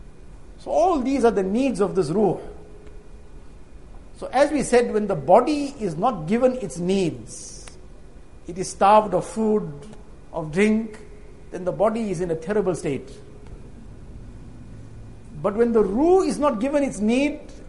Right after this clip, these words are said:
then the ruh suffers and the body suffers also. Because the ruh is king. The soul is the main part. If that soul is gone, then that body is only worth being buried. Then the body loses its name also.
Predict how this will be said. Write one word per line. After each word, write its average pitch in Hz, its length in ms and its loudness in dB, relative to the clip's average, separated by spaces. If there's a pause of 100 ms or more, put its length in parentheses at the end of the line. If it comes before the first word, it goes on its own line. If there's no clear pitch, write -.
(160)
then 214 160 -2
the 208 100 6
ruh 285 260 2
suffers 294 480 0
and 240 140 4
the - 40 2
body 214 300 6
suffers 165 300 2
also. 120 300 -4 (1000)
Because 190 200 -4
the 208 100 6
ruh 294 160 6
is 220 120 2
king. 226 360 0 (1080)
The 226 60 -12
soul 294 260 2
is 226 120 0
the 220 260 4 (920)
main 254 320 2
part. 151 260 2 (800)
If 170 100 -12
that 202 140 -2
soul 320 280 4
is 233 140 2
gone, 196 440 6 (500)
then 220 120 -10
that 208 140 -2
body 254 240 4
is 254 100 -2
only 277 280 0
worth 220 340 4
being 214 180 0
buried. 180 360 4 (2250)
Then 240 160 -4
the 247 80 2
body 247 280 2
loses 247 320 2
its 175 160 -4
name 220 240 4
also. 139 320 0